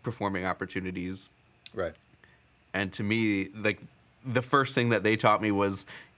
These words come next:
Speaker 1: "This is marketing."
Speaker 2: Right.
Speaker 1: Which was scary to me 'cause I didn't wanna be a marketing major.
Speaker 2: Right.
Speaker 1: But ultimately, I learned from them. I took their advice,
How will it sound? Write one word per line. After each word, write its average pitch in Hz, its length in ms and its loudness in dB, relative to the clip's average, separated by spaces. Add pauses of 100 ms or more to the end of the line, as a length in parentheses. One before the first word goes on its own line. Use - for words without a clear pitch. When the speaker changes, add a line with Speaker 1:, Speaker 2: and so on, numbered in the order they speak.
(100)
Speaker 1:
"This 139 280 2
is 110 280 0
marketing." 101 640 -2 (800)
Speaker 2:
Right. 82 180 -12 (680)
Speaker 1:
Which 107 200 -4
was 110 120 -4
scary 107 340 2
to 95 100 -8
me 95 140 0
'cause 98 140 -4
I 104 80 4
didn't 101 220 0
wanna 104 200 4
be 101 140 2
a 101 60 2
marketing 101 500 2
major. 90 480 -4 (420)
Speaker 2:
Right. 104 200 -6 (960)
Speaker 1:
But 92 260 -2 (440)
ultimately, 101 800 0 (600)
I 95 360 -2 (100)
learned 113 460 2
from 95 180 -2
them. 92 180 -2
I 92 100 -2
took - 260 -4
their 95 180 2
advice, 92 560 -4